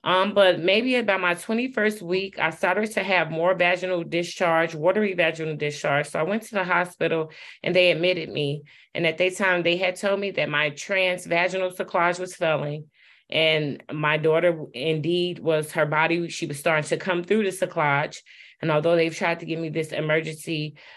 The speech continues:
um, treatment, that my cervix was so damaged in the inside that, um, even with the vaginal cerclage, I was not able to have my baby,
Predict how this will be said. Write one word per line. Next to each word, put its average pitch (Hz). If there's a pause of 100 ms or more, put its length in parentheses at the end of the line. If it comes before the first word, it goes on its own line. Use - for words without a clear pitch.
(140)
um, 151 (680)
treatment, 165
that 151
my 196
cervix 175
was 151
so 196
damaged 151
in 160
the 151
inside 135 (160)
that, 147 (300)
um, 156 (340)
even 185
with 214
the 196
vaginal 165
cerclage, 160
I 156
was 151
not 160
able 170
to 180
have 180
my 180
baby, 180